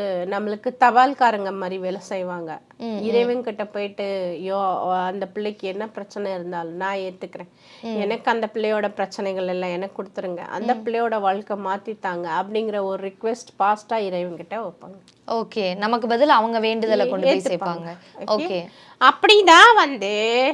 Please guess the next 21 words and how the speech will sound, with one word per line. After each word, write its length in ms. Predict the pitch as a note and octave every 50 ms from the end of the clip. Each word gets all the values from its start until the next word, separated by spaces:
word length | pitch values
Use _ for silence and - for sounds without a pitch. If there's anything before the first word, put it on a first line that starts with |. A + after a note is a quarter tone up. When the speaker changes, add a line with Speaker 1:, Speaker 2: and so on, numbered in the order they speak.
| - -
Speaker 1:
ஷிரடி 280 | D4 C4+ D4+ E4 E4+ E4+ E4+ -
Speaker 2:
ம். 40 |
Speaker 1:
சாய்பாபா 600 | C#4 A#3 A3+ A#3 B3 A#3 A3 G#3 G3+ G3+ G3+ G3
வந்து 640 | F#3 F3+ F#3+ F#3+ F3+ F3+ F3 F3+ F3+ F#3 G3 G3 G3
ஒரு 440 | G3 G3+ G3+ G#3+ B3+ F4 G#4 A4 A4 _ _ _ _ _ -
மனிதனோட 720 | A3 G#3+ A3 A#3+ C4 B3 C#4 C#4 C#4 B3 A#3 A3 G#3 G#3 G#3+
நோயை 640 | A3 G#3 G3+ G#3 A3 A3+ A#3 A3+ A3 G3+ F#3+ G3 G#3
ஏத்துக்கிட்டு 440 | G#3 - G#3+ G3 F#3+ F#3 F#3 F#3+ F3+
தான் 340 | F#3 G3 A3+ C4+ F4 E4+ -
அவர் 340 | - G3+ G3+ G3 G3 G3+
வந்து 320 | G3 G3+ F#3+ F#3 F#3+ G#3+ A3+
மரணத்தை 540 | A3 G3 F#3 F3+ F#3 F#3+ G#3 G#3 G3+ G#3+ G3+ -
தழுவினார். 600 | F#3+ F3+ F3+ F3+ F3+ F3+ F3+ F3 E3+ D3+ - _ _ _ _ _ - -
Speaker 2:
ஓகே. 440 | A3 A3 G#3 G#3+ - A3 G3+ F#3+ F#3+
Speaker 1:
என்ன 240 | G#3 A3 A3+ A#3+
நோய்? 760 | A#3+ A#3+ A#3 A3 A3 A3 A3 A3 G#3+ G#3+ G#3+ G#3+ A3 A3+ A3 _ _ _ _ _ _ _ _ _
தீர்க்க 340 | - B3 B3 B3 - - C4+
முடியாத 540 | A#3+ A3+ A3 G#3+ G#3 G3+ G3+ G3 F#3+ G3+ G3
நோய், 300 | G3 F#3 F#3 F3 D#3 D#3 - -
கேன்சர். 520 | A3+ G3 F#3+ G#3+ A3 A3 - F#3 E3+ - - - _ _ _ _ -
Speaker 2:
ஓகே. 500 | A3 A3+ A3+ A3 A3 - A3+ G#3 F#3+ F#3